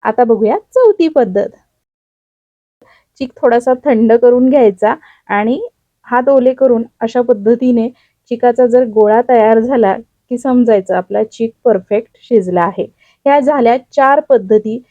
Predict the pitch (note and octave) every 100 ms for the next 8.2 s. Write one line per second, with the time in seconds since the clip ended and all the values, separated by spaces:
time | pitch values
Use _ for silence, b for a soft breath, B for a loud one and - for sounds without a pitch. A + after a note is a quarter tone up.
0 | b _ - A3 B3 C4 C#4 C4+ A#3 -
1 | - G#3+ G#3 G#3+ G#3+ A#3 G3+ G3+ G3 G#3+
2 | F#3 F#3+ G#3+ D4 _ _ _ - - -
3 | G3+ F#3+ F3+ F#3 F3 - - _ _ _
4 | - _ _ _ _ _ _ _ _ _
5 | _ _ - C#4 C#4+ C#4+ B3 B3 B3 D4+
6 | C#4 C4+ C4+ - B3+ A#3+ B3 D4+ E4 C#4+
7 | B3 B3 D4+ B3 A#3 A#3 A3 G#3+ A3 G3+
8 | A3